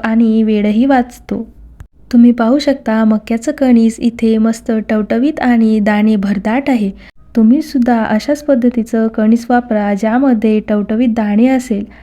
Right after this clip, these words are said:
आता चाकूच्या मदतीने मी सर्व दाणे इथे सोलून घेणार आहे. जर तुम्हाला सकाळी डब्याला ही भाजी बनवायची असेल तर तुम्ही ही पूर्वतयारी रात्रीच करून ठेवा. यामुळे अवघ्या पाच मिनिटात तुमची भाजी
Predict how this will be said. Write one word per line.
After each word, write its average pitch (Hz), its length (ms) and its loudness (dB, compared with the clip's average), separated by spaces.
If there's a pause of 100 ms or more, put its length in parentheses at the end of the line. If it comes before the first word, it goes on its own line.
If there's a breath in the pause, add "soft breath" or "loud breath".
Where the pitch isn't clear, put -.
(140 loud breath)
आता 247 320 0
चाकूच्या 220 500 -4
मदतीने 262 600 2
मी 214 160 2
सर्व 214 440 0
दाणे 254 340 4
इथे 226 360 2
सोलून 214 420 0
घेणार 226 340 4
आहे. 226 240 0 (840)
जर 233 260 2
तुम्हाला 220 500 2
सकाळी 220 420 0
डब्याला 220 500 2
ही 220 180 2
भाजी 208 300 0
बनवायची 208 480 0
असेल 233 500 0
तर 240 240 0
तुम्ही 220 420 4
ही 220 280 2 (120)
पूर्वतयारी 233 760 2
रात्रीच 208 380 -4
करून 240 340 2
ठेवा. 240 340 0 (840)
यामुळे 226 560 2
अवघ्या 208 380 0
पाच 233 340 -4
मिनिटात 220 420 2 (120)
तुमची 214 280 0
भाजी 214 400 0